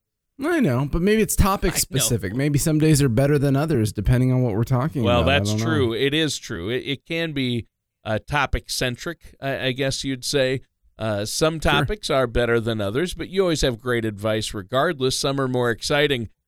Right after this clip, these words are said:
Speaker 2: But today's show is a good one. I know you've got a lot of fun information for us, good information, things we need to know to make sure we don't run out of money, right?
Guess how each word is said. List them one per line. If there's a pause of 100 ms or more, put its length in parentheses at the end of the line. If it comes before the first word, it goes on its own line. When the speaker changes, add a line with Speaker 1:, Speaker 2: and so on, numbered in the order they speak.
(220)
Speaker 2:
But
today's
show
is
a
good
one.
I
know
you've
got
a
lot
of
fun
information
for
us, (180)
good
information, (340)
things
we
need
to
know
to
make
sure
we
don't
run
out
of
money,
right?